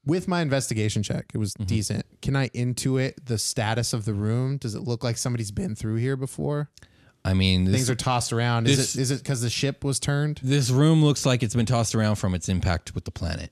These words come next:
Speaker 1: Okay.
Speaker 2: <laughs>
Speaker 1: Um, 'cause it, for a second, it just sounded like somebody had gone through it, but
Speaker 2: No.
Speaker 1: no, yeah, I found money, so. Um, I'll announce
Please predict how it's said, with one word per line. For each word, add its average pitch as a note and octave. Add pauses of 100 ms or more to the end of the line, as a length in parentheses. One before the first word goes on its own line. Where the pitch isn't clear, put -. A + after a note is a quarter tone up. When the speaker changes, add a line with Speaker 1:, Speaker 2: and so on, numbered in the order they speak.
(120)
Speaker 1:
Okay. C3
Speaker 2:
<laughs> - (800)
Speaker 1:
Um, A#2
'cause A#2+
it, - (180)
for C#3
a -
second, C#3+
it G#2+
just A#2
sounded A2
like G#2+
somebody G#2+
had G2+
gone G2+
through -
it, -
but -
Speaker 2:
No. G2+
Speaker 1:
no, A#2+
yeah, G#2+
I G2+
found G#2+
money, G#2+
so. A2 (1080)
Um, E3+ (580)
I'll E3
announce D3+